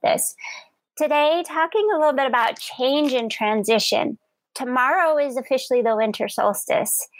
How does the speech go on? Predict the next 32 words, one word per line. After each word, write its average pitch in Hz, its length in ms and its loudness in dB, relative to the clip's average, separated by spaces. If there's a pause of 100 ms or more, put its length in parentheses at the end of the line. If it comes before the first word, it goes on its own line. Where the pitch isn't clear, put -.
(420)
And 214 400 2
so 247 240 0
we 262 140 2
have 247 240 -2
change 254 320 0
and 233 120 0
transition 214 540 0
going 202 300 2
on 208 680 0
all 208 220 4
around 190 400 0
us. - 380 -4 (360)
And 226 280 2
with 277 200 2
the 269 120 0
winter 247 320 -2
solstice, 233 560 0
we 233 100 2
have 220 220 0
the 220 80 -2
shortest 269 560 -2
day 226 240 2
of 190 160 -2
the 202 80 0
year, 202 500 2 (840)
which 226 380 0
yields 254 500 0
to 240 160 4
the 208 100 -2
day 226 220 0
after 220 420 0
that, 214 300 2